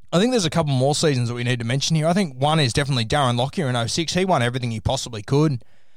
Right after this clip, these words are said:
Uh, he went through, won the premiership, Queensland won the Origin. He scored the match-winning try in Origin. You remember that's the year that he swooped up the pass from Brett Hodgson. So he scored that one. He kicked the field goal in the grand final. He then went to, um,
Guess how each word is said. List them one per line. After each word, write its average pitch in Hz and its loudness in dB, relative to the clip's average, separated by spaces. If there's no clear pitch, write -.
Uh, 139 2
he 160 2
went 156 0
through, 147 2
won 143 2
the 123 2
premiership, 135 0
Queensland 135 0
won 123 2
the 113 -4
Origin. 131 2
He 156 2
scored 147 0
the 123 0
match-winning 131 -2
try 139 0
in 156 0
Origin. 156 2
You 135 2
remember 127 2
that's 143 -2
the 131 -2
year 123 0
that 117 -4
he 113 -6
swooped 127 -4
up 123 -2
the 104 -10
pass 123 -2
from 117 -4
Brett 113 -2
Hodgson. 151 0
So 139 -4
he 117 -2
scored 170 2
that 131 0
one. 131 2
He 117 0
kicked - -6
the - -14
field 180 2
goal 139 2
in 117 2
the 110 -2
grand 110 -2
final. 131 0
He 123 2
then 185 2
went 143 0
to, 127 2
um, 107 -2